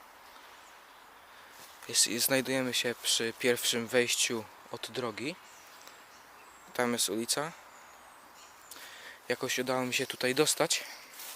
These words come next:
I myślałem, że jest przejście tam do góry, ale niestety z-, na-, natrafiłem, a w sumie nie niestety, bo tego akurat szukałem,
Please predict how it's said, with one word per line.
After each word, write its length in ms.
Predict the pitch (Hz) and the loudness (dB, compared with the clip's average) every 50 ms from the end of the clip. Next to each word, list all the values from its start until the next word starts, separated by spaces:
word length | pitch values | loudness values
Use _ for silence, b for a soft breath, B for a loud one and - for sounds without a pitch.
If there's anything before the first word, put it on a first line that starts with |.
| - - - - - B B B B B B B B B B B B B B B B B B B - | -12 -14 -16 -16 -16 B B B B B B B B B B B B B B B B B B B -4
I 600 | - 117 120 120 117 117 117 113 113 113 110 107 - - - | -2 0 0 0 0 0 2 2 2 0 0 -2 -4 -6 -8
myślałem, 440 | - 123 139 - - 170 175 170 147 | -4 0 2 2 4 6 6 6 6
że 100 | 135 147 | 6 6
jest 180 | 139 - - | 6 4 4
przejście 460 | - - - 175 170 - - - 147 - | 6 4 4 4 4 2 2 2 2 4
tam 300 | 143 135 127 127 127 - - - - B B B B B B B B B - B B B B B B B B B B B - - - - - - - - - B B B B B B B B B B B | 4 4 4 4 2 -4 -6 -10 -12 B B B B B B B B B -18 B B B B B B B B B B B -20 -20 -20 -20 -18 -16 -16 -14 -12 B B B B B B B B B B B
do 200 | - 131 139 135 | -4 -2 0 2
góry, 380 | 131 190 185 156 139 147 170 175 B B B B B - | 6 6 8 8 10 8 8 6 B B B B B 6
ale 240 | - 123 135 135 | 6 8 8 6
niestety 540 | 135 139 135 - - 151 - - 147 143 139 | 6 4 4 2 2 2 2 2 4 4 4
z-, 100 | 120 - 131 123 - - 57 | 4 2 0 -2 -8 -8 -6
na-, 240 | 82 117 131 131 131 | -4 -2 -2 -2 0
natrafiłem, 640 | 127 131 127 - 135 135 - - 151 147 151 151 - B B B B B B B B B | 0 -2 0 2 0 0 0 2 2 4 4 2 0 B B B B B B B B B
a 60 | 120 | -2
w 100 | - - | 2 2
sumie 360 | - 135 131 135 131 123 123 - - 131 | 2 2 4 4 4 2 2 0 -4 -8
nie 460 | 127 131 135 139 139 143 147 160 160 | -6 -4 -4 -4 -2 0 2 2 4
niestety, 520 | 156 147 143 - - 165 - - 151 143 | 4 6 4 4 4 4 2 2 2 2
bo 180 | 131 127 135 135 | 2 2 0 0
tego 240 | - 143 135 135 131 | 0 0 2 2 0
akurat 300 | - - 127 127 - - | 0 0 -4 -4 -2 -4
szukałem, 400 | - 120 - 139 131 123 123 | -4 -2 0 2 2 2 2